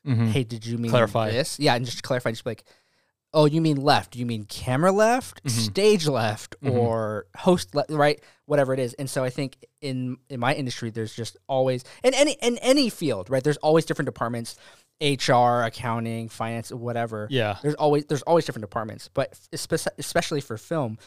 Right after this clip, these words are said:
Speaker 2: because we're all trying to work for the same goal
Speaker 1: Mm-hmm.
Speaker 2: of just this picture or this show or whatever it is,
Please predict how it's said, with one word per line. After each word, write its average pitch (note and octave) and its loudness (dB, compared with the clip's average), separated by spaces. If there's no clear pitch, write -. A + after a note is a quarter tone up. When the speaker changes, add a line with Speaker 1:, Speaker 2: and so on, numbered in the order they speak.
Speaker 2:
because E3 2
we're D#3 0
all D#3 4
trying D#3 -2
to C3 -2
work B2+ -4
for - -14
the A2+ -12
same A2+ -6
goal G#2+ -8
Speaker 1:
Mm-hmm. A2+ 0
Speaker 2:
of A#2 -4
just - -6
this A2+ -10
picture A2 -6
or G2+ -8
this G#2 -12
show G2+ -6
or G2 -12
whatever G2+ -14
it B2 -6
is, A#2 -6